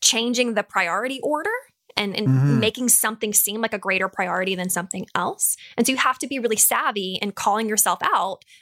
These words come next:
Speaker 1: when you're lying to yourself or when you're making excuses that aren't helpful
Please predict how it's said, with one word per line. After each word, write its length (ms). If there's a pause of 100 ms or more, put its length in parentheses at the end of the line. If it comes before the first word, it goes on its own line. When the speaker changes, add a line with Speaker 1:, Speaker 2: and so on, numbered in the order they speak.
Speaker 1:
when 360
you're 120
lying 280
to 100
yourself 400
or 60
when 120
you're 100
making 280
excuses 760 (260)
that 360
aren't 300
helpful 520